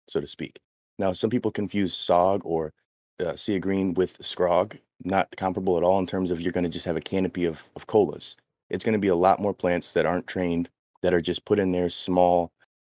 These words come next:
you know, colas, so to speak, that you're gonna just have single buds, maybe a couple buds on there. But quarter ounce to an ounce a plant is what I've seen on average. And, but you have a lot of them in at once, and you're gonna be pulling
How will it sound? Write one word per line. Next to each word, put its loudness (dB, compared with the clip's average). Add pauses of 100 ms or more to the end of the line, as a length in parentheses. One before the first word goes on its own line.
(260)
you -4
know, -4 (320)
colas, 4
so -2
to -8
speak, -6
that 0
you're 0
gonna 0
just -4
have 2 (220)
single -2
buds, -2
maybe 0
a 0
couple 0
buds 2
on -2
there. -2
But -2 (600)
quarter 4
ounce 4
to -2
an 0
ounce -2
a -8
plant -2
is -8
what 2
I've 2
seen -2
on 0
average. 0
And, -4
but -2
you 0
have 2
a -4
lot -4
of -4
them 2
in 0
at -4
once, 0
and -2
you're -2
gonna 0
be -2
pulling 0